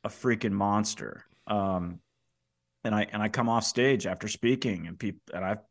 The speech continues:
feel like I delivered great content and all that stuff. And the line of people, dude, the only one that, the only thing you wanna talk about, 'cause I made a promise, I was gonna free-, I was gonna end every keynote talking about this, because I think it's a,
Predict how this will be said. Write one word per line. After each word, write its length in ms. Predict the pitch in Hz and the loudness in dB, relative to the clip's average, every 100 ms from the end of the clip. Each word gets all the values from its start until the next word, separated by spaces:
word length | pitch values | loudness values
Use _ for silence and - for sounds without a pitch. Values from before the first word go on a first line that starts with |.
| - | -10
feel 140 | 101 | -2
like 200 | 98 107 | 0 0
I 140 | 110 95 - _ - - - - - - | 0 -2 -6 _ -20 -20 -20 -20 -6 2
delivered 480 | 139 165 160 156 110 | 8 8 8 6 8
great 320 | 156 147 - | 6 6 4
content 840 | 170 160 156 135 180 147 143 131 | 8 10 8 6 4 6 4 4
and 200 | 120 214 - _ _ | 0 -2 -8 _ _
all 240 | 151 151 | 0 4
that 220 | 151 147 - | 6 4 4
stuff. 580 | - 180 165 147 131 | 4 8 10 10 6
And 160 | 131 120 | 2 2
the 60 | 117 | 2
line 360 | 123 143 156 | 2 4 4
of 120 | 139 - | 2 -2
people, 400 | 175 139 123 117 | -6 -2 0 4
dude, 280 | 120 123 | 8 8
the 120 | 123 - | 6 2
only 220 | 143 170 | 0 2
one 220 | 170 156 | 4 4
that, 160 | 147 - | 4 2
the 160 | 120 131 | 2 2
only 280 | - 170 208 | 2 2 2
thing 200 | 214 190 | 2 2
you 80 | 180 | 2
wanna 120 | 165 147 | 2 2
talk 240 | 156 160 | 2 0
about, 420 | 180 185 196 - | 2 2 0 -2
'cause 120 | - 123 | -2 2
I 120 | 120 | 2
made 260 | 117 127 | 2 0
a 40 | 127 | 0
promise, 400 | - 160 131 - | 4 6 4 2
I 60 | 113 | -2
was 120 | 113 | 0
gonna 140 | 120 | 0
free-, 200 | 120 127 - | 0 -4 0
I 120 | 117 | 2
was 160 | 120 | 2
gonna 320 | - 127 117 113 - _ _ | 0 0 0 -2 -12 _ _
end 260 | 135 127 117 | 0 2 2
every 340 | 117 131 156 | 4 4 2
keynote 600 | 160 - 214 143 107 - - _ - | 0 0 4 4 2 -2 -8 _ -2
talking 360 | 127 120 120 | 2 2 2
about 280 | 107 104 - | 2 0 0
this, 400 | 101 - - - - _ _ _ _ _ _ _ _ | -6 -4 -4 -4 -10 _ _ _ _ _ _ _ _
because 220 | - 113 | -2 2
I 60 | 117 | 2
think 200 | 131 120 | 2 0
it's 140 | |
a, 40 | 113 | -2